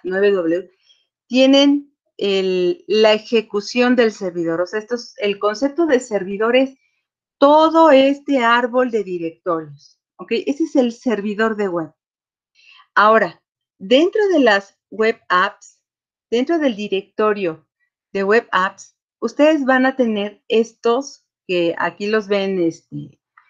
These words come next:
pues con estos nombres, son aplicaciones web, ¿sí? Estas son aplicaciones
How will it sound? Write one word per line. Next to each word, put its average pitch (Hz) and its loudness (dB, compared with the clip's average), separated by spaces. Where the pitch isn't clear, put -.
pues 180 -6
con 208 4
estos 214 0
nombres, 202 0
son 233 2
aplicaciones 214 -2
web, 240 2
¿sí? 254 -10
Estas 277 2
son 247 0
aplicaciones 220 -4